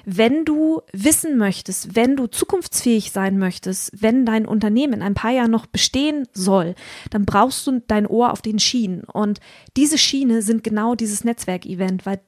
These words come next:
da erfährst du, wo der ganze Zirkus sich hinbewegt. Und wenn du Teil von dem Zirkus sein willst, dann solltest du auch die Veranstaltung besuchen.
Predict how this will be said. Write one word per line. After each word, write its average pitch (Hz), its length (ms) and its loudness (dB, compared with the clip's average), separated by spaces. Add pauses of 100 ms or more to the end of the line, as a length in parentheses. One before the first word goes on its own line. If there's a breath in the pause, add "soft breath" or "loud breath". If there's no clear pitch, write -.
(140)
da 254 320 2 (260 loud breath)
erfährst 226 540 0
du, 254 200 2 (280 loud breath)
wo 233 80 4
der 220 120 4
ganze 220 280 -4
Zirkus 233 300 -2
sich 208 120 -2
hinbewegt. 233 600 2
Und 208 140 0
wenn 202 120 2
du 196 80 -2 (160)
Teil 311 300 4
von 208 160 -2
dem 196 120 0
Zirkus - 360 -2
sein 190 300 0
willst, 240 320 2 (220 loud breath)
dann 202 140 -2
solltest 214 340 2
du 254 60 4
auch - 80 -2
die 226 100 2
Veranstaltung 180 560 -2
besuchen. 185 500 -4